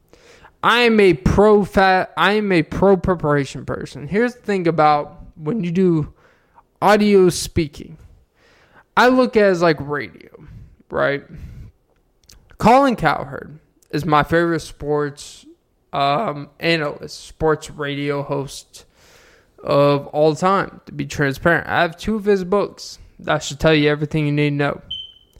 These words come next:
I'm not saying I've read every word, but I have 'em. So, but one constant theme of all of,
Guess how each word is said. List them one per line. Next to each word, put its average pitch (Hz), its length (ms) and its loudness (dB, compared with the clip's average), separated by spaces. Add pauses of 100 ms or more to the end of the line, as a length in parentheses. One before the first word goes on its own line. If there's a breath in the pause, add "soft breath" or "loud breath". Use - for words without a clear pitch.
(300 loud breath)
I'm - 100 -4
not 127 140 0
saying 135 260 -2
I've 147 160 -2
read 262 380 4
every 165 300 4
word, 165 480 2 (200)
but 208 340 4
I 202 140 4
have 226 280 2
'em. - 160 -20 (720)
So, - 540 -4 (2000 soft breath)
but 254 100 4
one 277 300 -2
constant 202 500 -2
theme 160 400 0
of 151 240 -2
all 175 320 0
of, 185 300 -14